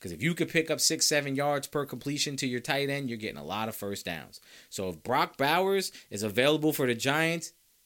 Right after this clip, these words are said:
and Jayden Daniels isn't, take him. I don't care what you got on offensive line. Take him, 'cause he could block in the run game, but he's also a great receiving option. A matchup nightmare.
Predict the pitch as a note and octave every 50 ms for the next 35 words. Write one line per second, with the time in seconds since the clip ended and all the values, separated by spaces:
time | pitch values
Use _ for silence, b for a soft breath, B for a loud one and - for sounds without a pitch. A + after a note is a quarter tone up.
0 | - - G#2 G#2 F#2 A#2+ C3+ D3+ D3+ D3 C#3 D#3 D#3 E3 E3+ E3 D#3 C#3 B2 C#3+
1 | E3+ E3 D#3+ F3+ F3+ - - _ _ _ _ - - D#3 D3+ - - D#2+ C#2+ -
2 | b b b b A2 C3 C#3+ C3 - D#3+ C3+ B2+ G#2+ C3+ G3 - - C#3 G#2+ A#2
3 | G2+ F#2+ F#2 F2+ D2+ E2 E2+ - E2+ D#2+ D#2+ D2+ C#2+ D#2 C#2+ - - _ _ _
4 | _ _ _ _ _ _ _ _ - - G3+ G3+ G3 - E2+ D#2+ - b b b
5 | b b - A#2 G#2+ A#2+ G2+ A2 F#2 A#2 D3 G3+ B3 - - D3 A2+ G2+ C3+ G3
6 | C4 A3 - F2 E2 E2+ A3 - _ _ _ _ _ _ _ _ _ _ _ _
7 | _ _ _ _ _ _ _ _ _ - B2 A2 G#2+ A#2+ F3 F#3 E3+ - D#3 B2+
8 | A2+ G2 G2 B2 C#3 B2+ G2+ G2+ F#2+ - - F#3 F#3 E3+ B2 A2 F2+ E2 D2+ C#2+
9 | - - - - - - _ _ _ _ _ _ _ _ _ _ _ - D#2+ G2
10 | A#2 D3 D#3 D#3 - - D3+ C#3 - F#2+ F#2+ B2 C#3+ D3 - - F#2+ E2 D2 -